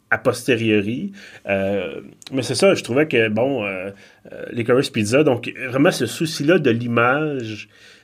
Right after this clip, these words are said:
et d'avoir des, des, des fois, on a, euh, je me rappelle qu'il y a une scène, par exemple, euh, Gary et Alena sont en train de rencontrer l'espèce d'agente d'artiste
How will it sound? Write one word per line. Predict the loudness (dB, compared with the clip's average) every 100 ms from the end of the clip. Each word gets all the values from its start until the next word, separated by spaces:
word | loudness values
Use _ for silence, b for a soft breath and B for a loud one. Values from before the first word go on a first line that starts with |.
| -6
et | 0
d'avoir | 2 4 6 4
des, | 4 -2
des, | 0 -2
des | 2 0
fois, | 0 2 2
on | 2
a, | 2
euh, | 2 2 2 0 -2 -12 B -6
je | 0
me |
rappelle | 2 4 2
qu'il | 4 2
y |
a |
une | 2
scène, | 0 0 0 0
par | 0
exemple, | 0 -2 -4 -4 -6 -12 b b b -8
euh, | -6 -4 -6 -6 -6 -8 -12 -16 -18 -20 -20 -20 _
Gary | -8 0 4 4 6
et |
Alena | 6 4 2
sont | 2
en | -2
train | 0 -2
de |
rencontrer | -2 -2 -2 -2 -2 -2
l'espèce | -2 -2 -2 0
d'agente | 0 2 2 0
d'artiste | -2 -6 -8 -2 -2 -2 -6 -12